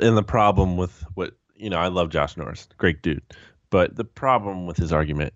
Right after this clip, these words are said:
and the problem what you're saying about, "Oh, it's such a great thing to have this guy who you're not paying a lot, uh, at quarterback,"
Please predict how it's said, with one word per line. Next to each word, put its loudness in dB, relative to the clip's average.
and 0
the 0
problem 0
what -4
you're 0
saying 2
about, 4
"Oh, 6
it's -2
such -4
a -8
great -2
thing -2
to -2
have -6
this -8
guy 2
who -2
you're 2
not 0
paying 2
a 2
lot, 0
uh, 2
at 0
quarterback," 0